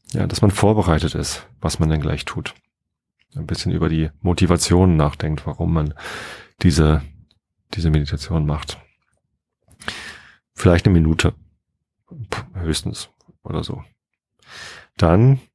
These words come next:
geht die eigentliche Meditation los mit, äh, tiefen Atemzügen. Man soll durch die Nase einatmen und durch den Mund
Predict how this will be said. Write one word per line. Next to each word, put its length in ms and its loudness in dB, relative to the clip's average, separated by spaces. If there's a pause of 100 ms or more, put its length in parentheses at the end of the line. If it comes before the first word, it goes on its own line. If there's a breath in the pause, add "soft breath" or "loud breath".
(200)
geht 240 0
die 120 0
eigentliche 480 0
Meditation 640 -2
los 420 -2
mit, 340 -4 (800)
äh, 280 4
tiefen 520 0 (100)
Atemzügen. 920 -2
Man 160 -6
soll 540 0 (140)
durch 200 -10
die 60 -4
Nase 340 2
einatmen 880 2
und 300 -4
durch 160 -4
den 160 -2
Mund 500 -2